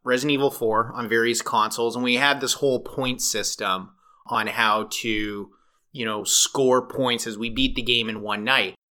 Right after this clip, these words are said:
It would give you statistics at the end of each of its five chapters, so the game kinda helped out in that way, and it gave some additional stats when you finished the game. But it got to the point that we all hated it, because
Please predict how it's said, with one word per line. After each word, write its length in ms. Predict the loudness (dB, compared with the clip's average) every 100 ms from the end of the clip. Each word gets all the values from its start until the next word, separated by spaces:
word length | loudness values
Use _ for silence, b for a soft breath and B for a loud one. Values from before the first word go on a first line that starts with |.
| _
It 80 | 0
would 180 | 0 2
give 120 | 2
you 120 | 2
statistics 720 | 0 0 0 2 2 2 2 2
at 140 | 2
the 140 | 2
end 120 | 2 2
of 80 |
each 200 | 0 -2
of 120 | -2 -4
its 120 | -4
five 320 | 0 2 2
chapters, 540 | 0 2 2 0 -4
so 80 | -4
the 60 | 0
game 360 | 4 4 2
kinda 240 | -2 -2 0
helped 320 | 0 -2 0
out 200 | 0 2
in 80 | 2
that 200 | 2 2
way, 220 | 0 0
and 400 | -4 -10 -6 -4
it 60 | 0
gave 180 | 0
some 160 | -2 -4
additional 400 | -2 -2 -2 -4
stats 460 | -2 2 2 0 -4
when 100 | -6
you 80 |
finished 420 | -6 -6 -4 -4 -4
the 80 |
game. 280 | 0 0 -2 -8 B B B B B
But 100 | 2
it 40 |
got 200 | 4 4 2
to 80 |
the 60 | -2
point 440 | 0 2 2 2
that 340 | 4 4 4 0
we 140 | 2
all 140 | 4 2
hated 440 | -2 -2 2 2
it, 140 | 2
because 320 | -2 0 0